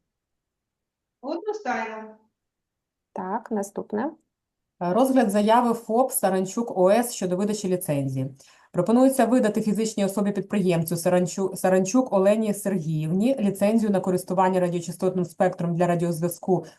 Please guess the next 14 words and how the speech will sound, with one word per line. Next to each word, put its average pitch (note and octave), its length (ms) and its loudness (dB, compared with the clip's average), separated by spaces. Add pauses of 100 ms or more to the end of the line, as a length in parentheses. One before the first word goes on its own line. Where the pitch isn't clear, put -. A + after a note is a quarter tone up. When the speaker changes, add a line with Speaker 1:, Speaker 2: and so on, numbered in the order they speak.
Speaker 3:
у F#3 80 -4
багатоканальних G3+ 680 4
розподільчих F3 520 -4
системах E3+ 460 -2
для E3 100 -2
передавання E3 500 0
та D#3+ 100 -4
ретрансляції E3 640 -4
телевізійного D#3+ 540 -2
зображення, D#3 560 0
передавання D#3 560 0
звуку, D#3 260 -4
цифрової E3 460 -4
інформації A#3 760 0